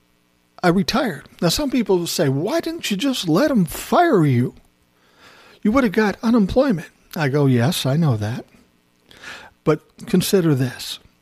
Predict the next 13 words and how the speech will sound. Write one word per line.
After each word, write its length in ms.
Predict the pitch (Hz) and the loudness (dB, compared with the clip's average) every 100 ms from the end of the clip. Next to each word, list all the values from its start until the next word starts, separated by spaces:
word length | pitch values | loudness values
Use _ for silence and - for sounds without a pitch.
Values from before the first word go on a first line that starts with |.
| _ - | _ 0
I'm 180 | 269 | 0
sitting 420 | 277 233 202 175 143 | 2 2 4 2 0
with 200 | 131 - | -2 -4
people 420 | 160 131 - - _ _ _ _ - - - - | -6 -6 -8 -18 _ _ _ _ -20 -20 -6 -2
that 140 | 165 | 0
want 300 | 175 214 277 | 2 2 2
me 300 | 208 156 175 - | 0 0 -2 -6
out, 480 | 135 117 - - - - _ - - - | -6 -6 -8 -12 -12 -20 _ -20 -14 0
that 160 | 165 | 2
are 120 | 185 156 | 4 0
making 640 | 151 185 220 - 214 190 | 0 0 0 0 -2 -2
shit 460 | - - - 180 175 - - | -6 -6 0 0 -2 -8 -6
up 300 | 123 - | -4 -6